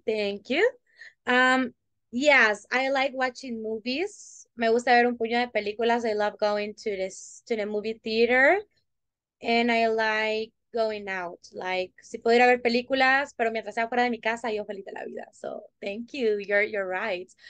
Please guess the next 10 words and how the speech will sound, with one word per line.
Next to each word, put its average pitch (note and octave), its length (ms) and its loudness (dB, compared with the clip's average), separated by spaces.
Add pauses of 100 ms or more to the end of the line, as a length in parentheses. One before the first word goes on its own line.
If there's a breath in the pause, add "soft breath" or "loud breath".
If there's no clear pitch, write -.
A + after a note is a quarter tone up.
(360 loud breath)
What C4 160 0
I C4 240 0
think C4 260 -2
about A#3 600 2
you, G#3 420 -2
Susie, C4+ 480 -4 (520)
is A#3+ 320 2
that G#3+ 800 2 (100)
you A#3+ 580 2
are G#3+ 260 0